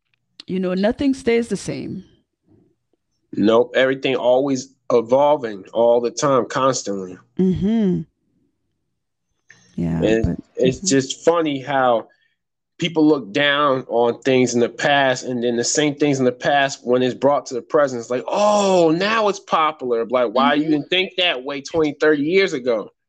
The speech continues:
Speaker 1: That is so true. <laughs> Yeah, that is so true.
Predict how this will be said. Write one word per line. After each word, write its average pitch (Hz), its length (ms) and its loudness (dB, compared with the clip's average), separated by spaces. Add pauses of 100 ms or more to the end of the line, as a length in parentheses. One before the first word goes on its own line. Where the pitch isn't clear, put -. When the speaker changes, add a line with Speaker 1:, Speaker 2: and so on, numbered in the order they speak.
(460)
Speaker 1:
That 185 300 -8
is 185 100 -6
so - 220 -4
true. - 320 -4 (120)
<laughs> - 100 -4 (1300)
Yeah, 220 460 -10
that 208 260 -4
is 208 140 -8
so 190 200 -8
true. 180 560 -10